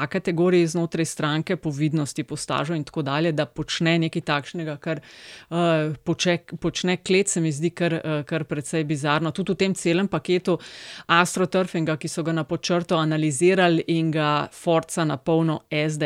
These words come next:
S, eh, tudi to, da se ne zgodi ob tem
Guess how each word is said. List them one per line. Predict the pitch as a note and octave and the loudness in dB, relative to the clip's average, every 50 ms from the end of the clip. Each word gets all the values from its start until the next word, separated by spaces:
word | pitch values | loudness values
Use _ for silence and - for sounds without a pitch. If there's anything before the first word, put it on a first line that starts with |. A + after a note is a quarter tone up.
| D3 D3 D3 | 2 2 2
S, | D3+ D3+ - - - - - | 0 0 -2 -6 -6 -8 -8
eh, | - D#3+ D#3 C#3+ C#3+ C#3 - - _ _ _ _ - - | -6 -4 -4 -2 -4 -4 -6 -10 _ _ _ _ -20 -10
tudi | - - F3+ - - | -6 -6 -6 -4 2
to, | - G3 F#3 E3+ D3+ - | 6 6 8 8 6 4
da | - D#3+ D3 D#3+ D#3 | -4 -8 -4 -4 -4
se | - - - D#3+ - - | -4 -2 -4 -4 -4 -2
ne | - E3 D#3+ D#3+ D#3+ D#3+ | -2 0 0 2 2 2
zgodi | D#3 D3 C#3 D#3 D3 C#3 D#3 D3+ | 0 -2 -4 -6 -6 -4 -2 -2
ob | C#3+ C3+ _ | -4 -4 _
tem | - - D3 C#3 C#3 C#3 | -4 -4 -2 -2 -2 -6